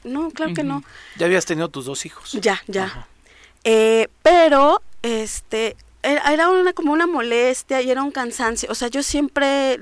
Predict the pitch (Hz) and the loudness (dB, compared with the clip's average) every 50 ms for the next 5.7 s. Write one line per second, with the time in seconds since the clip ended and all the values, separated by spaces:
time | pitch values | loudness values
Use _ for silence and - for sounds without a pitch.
0 | 202 196 220 240 226 240 226 - 262 - 302 294 294 285 277 277 269 - - - | -6 -10 -10 -6 -6 -6 -6 -6 -6 -4 -4 -2 0 0 0 0 -2 -4 -6 -8
1 | 262 226 - 220 220 - - - - _ _ _ _ 190 175 170 226 233 285 311 | -10 -10 -10 -10 -12 -12 -14 -18 -20 _ _ _ _ -10 -6 -4 -2 -2 -2 -2
2 | - - 254 233 - - 233 240 240 240 233 - 220 220 - 190 196 214 220 240 | -2 -4 -6 -4 -2 0 0 0 0 -2 -4 -4 -4 -4 -6 -8 -6 -6 -4 -2
3 | 254 277 330 - - - - - - - _ _ - 240 240 247 247 262 262 247 | -2 -2 -4 -6 -12 -18 -20 -20 -20 -20 _ _ -4 -2 0 2 4 4 4 2
4 | 233 233 233 226 233 226 - 208 202 202 196 196 - 170 185 180 - - - - | 0 -2 -4 -4 -4 -2 0 0 0 0 -2 -4 -6 -8 -8 -10 -12 -14 -10 -8
5 | 185 180 170 185 175 165 - - - - - 240 226 294 | -8 -8 -8 -10 -12 -14 -16 -20 -18 -14 -12 -8 -4 -2